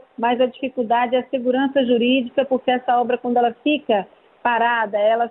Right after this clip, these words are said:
sofre uma desatualização de valores, então é preciso reavaliar, repactuar, e é isso que às vezes demora,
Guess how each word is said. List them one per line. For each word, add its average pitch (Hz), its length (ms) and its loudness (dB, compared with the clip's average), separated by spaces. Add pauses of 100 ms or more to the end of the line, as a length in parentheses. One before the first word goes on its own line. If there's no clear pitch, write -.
sofre 262 300 -2
uma 247 140 -2
desatualização 247 1080 0
de 214 80 -2
valores, 226 680 4
então 247 140 -2
é 254 40 0
preciso 240 560 2
reavaliar, 233 1600 0
repactuar, 247 1040 -2 (300)
e 247 120 2
é 262 100 4
isso 285 340 -2
que 285 80 0
às 247 140 0
vezes 254 300 2
demora, 247 720 0